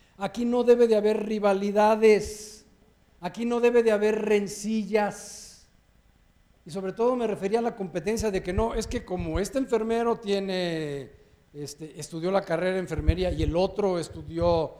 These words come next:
este, para otra cosa, este, entonces este es mejor enfermero que el otro, esa es una comparación. Entonces yo le decía,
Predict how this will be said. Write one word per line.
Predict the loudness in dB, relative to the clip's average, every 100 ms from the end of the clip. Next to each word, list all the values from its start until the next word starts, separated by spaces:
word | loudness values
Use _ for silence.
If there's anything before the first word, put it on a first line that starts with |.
| -20 -20 -18
este, | -12 -10 -10 -8 -8 -8 -10 -12 -16 -20 _ _ _ _ _ _
para | -10 -6
otra | -4 -2
cosa, | 6 6 6 0 0
este, | -2 -6
entonces | -4 -2 -2 0
este | 0 0
es | 0 -2
mejor | -4 0 0
enfermero | -2 -6 -6 -4
que | -4
el | -4
otro, | -6 -8
esa | -10
es | -8
una | -8 -8
comparación. | -12 -12 -8 -8 -8
Entonces | -12 -12 -12
yo | -10
le |
decía, | -8 -10